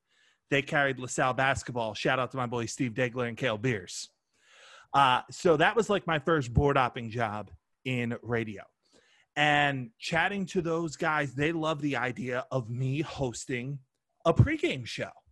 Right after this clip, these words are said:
Everybody was on board with it, finding some sponsors. It's like, "All right, I'm not even twenty-one. I'm gonna be on air in Philly. I'm gonna be hosting a D one pregame show. This is awesome."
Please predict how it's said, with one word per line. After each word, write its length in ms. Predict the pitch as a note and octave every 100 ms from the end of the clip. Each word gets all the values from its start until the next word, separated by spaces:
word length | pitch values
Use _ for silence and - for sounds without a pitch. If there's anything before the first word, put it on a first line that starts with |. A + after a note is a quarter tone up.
| _ _ _ _ _ _ _ _ -
Everybody 540 | D3+ D#3 E3+ D#3 D#3+
was 180 | E3 D3+
on 220 | D#3 D3+
board 320 | C3 D3+ F#3+
with 200 | F#3 F#3 G3
it, 180 | F#3 -
finding 340 | B2 A#2+ A#2
some 160 | G2+ A2
sponsors. 720 | - - F3 F#3+ - F#3 F3 - _ _
It's 80 | _
like, 100 | C#3+
"All 160 | D#3 A#3
right, 180 | D#4+ F4+
I'm 100 | D3
not 140 | C#3+
even 160 | F3+ F3+
twenty-one. 500 | - G3 E3+ D3+ C4+
I'm 100 | C#4+
gonna 200 | E3+ C#3+
be 100 | C#3
on 140 | C#3
air 140 | C3+ C#3
in 80 | B2
Philly. 340 | - D3+ A#3+
I'm 140 | A#3+
gonna 120 | D3+ C#3
be 100 | C3
hosting 360 | D3 D3 D3
a 40 | C3
D 140 | C#3
one 220 | D3 D3
pregame 400 | C3 D3+ E3 G3
show. 340 | F#3 A3+ D4 D4 - - _ -
This 220 | B3 -
is 100 | G#3
awesome." 540 | C#4 F4+ - C3+ G2